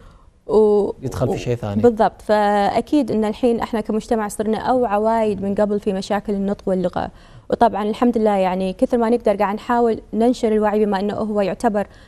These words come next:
Speaker 1: تخصص نوعًا ما حديث، فإحنا قاعد نوعي الناس عن مشاكل النطق واللغة، وإن شاء الله بإذن الله قادرين نوصل رسالتنا للكل.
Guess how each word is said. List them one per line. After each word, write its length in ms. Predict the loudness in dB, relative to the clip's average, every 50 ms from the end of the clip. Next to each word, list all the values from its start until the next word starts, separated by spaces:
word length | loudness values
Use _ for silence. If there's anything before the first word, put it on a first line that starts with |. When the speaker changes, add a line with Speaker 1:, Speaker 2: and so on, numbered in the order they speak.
| -6 -4
Speaker 1:
تخصص 520 | -4 0 0 -2 0 0 -2 -2 0 0
نوعًا 240 | 2 2 2 0 0
ما 300 | 0 0 0 0 -2 -4 -10 -16
حديث، 480 | -12 -2 -2 0 0 0 -2 -2 -4 -6 -12 -20 -20 -20 -20 -20 -20 -20 -20
فإحنا 580 | 0 2 2 4 4 2 2 2 0 0 0 -2
قاعد 200 | 0 0 2 2
نوعي 260 | 2 0 0 -2 -2
الناس 360 | -2 -2 -2 -2 -2 -4 -4
عن 140 | -4 -2 -2
مشاكل 400 | -2 -2 0 0 -2 0 0 -2
النطق 340 | -2 -2 -2 -2 -2 -4 -2 -4
واللغة، 460 | -2 0 0 -2 0 0 -2 -2 -4 -8 -16 -20 -20 -20 -4 -2
وإن 80 | -2 0
شاء 160 | 2 2 4
الله 100 | 4 4
بإذن 220 | 2 2 2 2
الله 160 | 2 2 2 2
قادرين 360 | 2 2 2 2 2 0 0
نوصل 280 | 0 -2 -4 -4 -6
رسالتنا 460 | -6 -2 -2 0 0 0 -2 -4 -4 -4
للكل. 340 | -4 -4 -6 -8 -10 -10